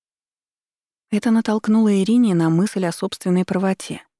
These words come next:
Внешность нимф так же обманчива, как и их медовый голос, наполненный магией внушения. «Как много здесь прекрасных женщин!» —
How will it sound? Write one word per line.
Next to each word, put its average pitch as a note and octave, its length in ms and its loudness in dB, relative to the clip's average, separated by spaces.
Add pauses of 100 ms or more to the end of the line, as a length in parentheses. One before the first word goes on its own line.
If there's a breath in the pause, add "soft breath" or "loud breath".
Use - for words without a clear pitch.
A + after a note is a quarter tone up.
(380)
Внешность F3+ 580 -2
нимф F3+ 480 0
так F3 200 -2
же F3 120 -2
обманчива, E3+ 640 -2
как - 240 -6
и F3 100 2
их - 180 -4
медовый F3 420 0
голос, F3+ 500 -6
наполненный E3 600 0
магией D#3+ 400 0
внушения. D#3+ 680 -4 (1160)
«Как - 320 -6
много D#3 440 2
здесь D3+ 260 -4
прекрасных E3 600 -2
женщин!» — F3 580 -4